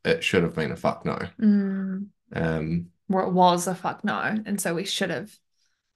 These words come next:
Speaker 2: trusted that.
Speaker 1: Yeah,
Speaker 2: <laughs>
Speaker 1: yeah, yeah.
Speaker 2: But that's okay. Like, this is part of the journey, and
Speaker 1: Yeah.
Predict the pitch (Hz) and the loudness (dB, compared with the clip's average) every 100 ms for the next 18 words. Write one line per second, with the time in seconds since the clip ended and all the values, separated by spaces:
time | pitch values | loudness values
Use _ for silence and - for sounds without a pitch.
0 | _ _ _ _ - - 175 - - - | _ _ _ _ -12 -4 -2 -2 -2 0
1 | 147 107 - _ - 101 87 67 - 302 | 0 0 -2 _ -4 4 4 4 4 2
2 | - 247 - - - 95 - _ _ 170 | 4 4 4 0 0 -6 -12 _ _ -2
3 | 165 466 - _ - - 359 349 370 381 | -2 -4 -14 _ -20 0 4 4 4 4
4 | 440 523 214 214 208 202 214 269 - 240 | 6 6 8 8 8 4 4 4 4 -2
5 | - 233 220 196 175 185 175 175 190 262 | 0 2 2 0 -2 0 0 2 0 0
6 | - 190 185 180 185 - 120 | 2 2 2 2 0 -2 -4